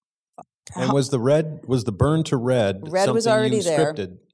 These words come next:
Speaker 1: from the start?
Speaker 2: That was already there,
Speaker 1: 'Cause I
Speaker 2: and that
Speaker 1: thought
Speaker 2: was
Speaker 1: that was
Speaker 2: working.
Speaker 1: really compelling.
Speaker 2: Oh, thanks. Yeah, that's just that, uh, I'm zoning out. I'm black. I'm going away.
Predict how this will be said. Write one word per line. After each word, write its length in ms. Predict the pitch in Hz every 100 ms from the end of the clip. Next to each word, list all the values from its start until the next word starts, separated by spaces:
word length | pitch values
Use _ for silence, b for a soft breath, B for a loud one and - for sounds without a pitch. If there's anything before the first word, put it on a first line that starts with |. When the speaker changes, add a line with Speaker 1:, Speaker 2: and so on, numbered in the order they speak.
| _
Speaker 1:
from 200 | - 123
the 60 | 120
start? 400 | - 139 95 -
Speaker 2:
That 180 | 165 180
was 180 | 196 180
already 260 | 175 170
there, 100 | 156
Speaker 1:
'Cause 80 | 143
I 60 | 143
Speaker 2:
and 80 | 147
that 40 |
Speaker 1:
thought 160 | 143 170
Speaker 2:
was 120 | 139
Speaker 1:
that 80 | 135
was 180 | 139
Speaker 2:
working. 180 | 135 139
Speaker 1:
really 200 | 135 127
compelling. 560 | 123 104 127 127 98 -
Speaker 2:
Oh, 200 | 185 180
thanks. 480 | 165 180 180 151 -
Yeah, 220 | 180 160
that's 280 | 165 180 -
just 280 | - 180 -
that, 280 | 165 147 -
uh, 500 | 165 170 170 165 160
I'm 100 | 165
zoning 360 | 165 175 175 175
out. 260 | 165 156
I'm 200 | 151 160
black. 340 | 147 160 160 156
I'm 220 | 160 156
going 340 | 143 175 180
away. 520 | 180 180 165 160 160